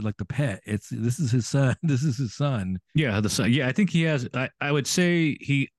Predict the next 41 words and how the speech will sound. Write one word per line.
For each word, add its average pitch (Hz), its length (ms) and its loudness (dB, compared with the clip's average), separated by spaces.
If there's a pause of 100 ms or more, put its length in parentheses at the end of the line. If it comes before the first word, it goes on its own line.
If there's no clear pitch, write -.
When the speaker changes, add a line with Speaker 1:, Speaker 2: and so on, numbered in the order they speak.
(140)
Speaker 2:
absolutely 143 600 2
has 120 220 -2
more 123 200 2
feelings 113 400 2
for 92 160 -6
Mark 98 420 -2
than 95 100 -6
he 95 80 -4
does 95 240 -4
for - 160 -8
the 82 100 -8
wife, 82 420 -8
though. 67 140 -6
And - 120 -2
that, 104 120 2
and 98 180 2
that's, 101 280 0
and 107 100 4
that's 113 160 0
from 104 300 0 (260)
even 147 200 2
going 127 140 2
by 120 80 2
the 107 80 0
comic 104 400 -2
book. - 280 -18 (440)
<clears throat> 147 60 4 (840)
Speaker 1:
Uh, 107 640 -2
and 120 180 -2
so, 101 460 0
um, 87 500 -6 (180)
and 101 220 -6
so 92 180 -2
then 95 300 0
that's 92 180 -4
the 107 60 -4
way 90 120 -2
the 85 120 -4
episode 82 400 -6
ends. 71 320 -10
So 80 320 -2